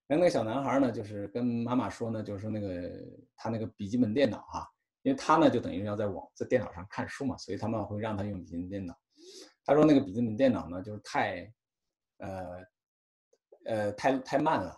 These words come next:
说给换个新的。然后妈妈呢就，呃，张口就说，说你把那个新概念四，因为他刚来嘛，你要是能背下来，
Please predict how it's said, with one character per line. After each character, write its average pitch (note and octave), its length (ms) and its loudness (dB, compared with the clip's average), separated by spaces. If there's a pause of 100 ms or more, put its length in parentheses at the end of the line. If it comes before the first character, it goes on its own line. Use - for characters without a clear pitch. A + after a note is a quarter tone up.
(100)
说 A#2+ 220 -2
给 E2+ 260 -10
换 A2+ 260 -4
个 F#2 60 -8
新 - 300 -4
的。 - 180 -8 (640)
然 B2 120 -4
后 D3+ 100 4
妈 D#3+ 140 6
妈 D#3+ 160 8
呢 C#3 140 8
就， G#2 360 4 (100)
呃， E2+ 1200 -6
张 D#3 160 6
口 F2+ 120 -2
就 F2+ 140 -6
说， F#2 140 -2
说 B2+ 100 6
你 C3+ 120 10
把 F#2+ 140 4
那 G#2+ 140 -2
个 G#2+ 80 -4
新 D#3 220 -2
概 D3 120 8
念 A#2+ 200 10
四， - 400 2
因 B2 80 6
为 C3+ 60 8
他 C#3 100 8
刚 - 240 8
来 - 180 6
嘛， - 180 -4 (640)
你 G#2 180 -2
要 A#2+ 160 8
是 B2 80 6
能 A#2 180 6
背 C#3 160 10
下 G#2 140 4
来， C#2+ 260 -8